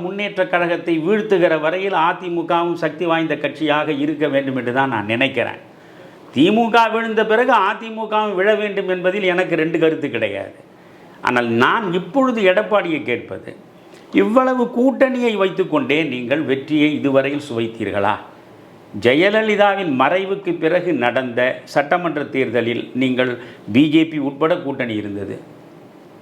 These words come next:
பாமகவும் அதிலே இருந்தது, வலிமை மிக்க கூட்டணி வைத்திருந்தீர்கள், வெற்றி பெற்றீர்களா? உள்ளாட்சியில் வெற்றி பெற்றீர்களா? கடந்த நாடாளுமன்ற தேர்தலில் நீங்கள் ஒரு கூட்டணியை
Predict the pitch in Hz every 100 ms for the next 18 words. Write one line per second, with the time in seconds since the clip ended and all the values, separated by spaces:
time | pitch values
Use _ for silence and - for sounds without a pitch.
0 | - - - - - 107 135 151 147 156
1 | 160 180 127 117 117 107 107 101 101 -
2 | - - - - 117 147 160 156 156 185
3 | 147 147 139 127 117 113 107 101 98 101
4 | - - - 113 110 120 92 - 92 98
5 | 104 113 - - - - - - - -
6 | - - - 151 185 180 165 165 147 131
7 | 117 135 113 - 107 95 98 110 110 -
8 | - - - - - - - - - -
9 | - 170 196 185 175 202 220 208 190 175
10 | 170 160 170 165 165 202 170 170 165 160
11 | 147 - 139 135 131 127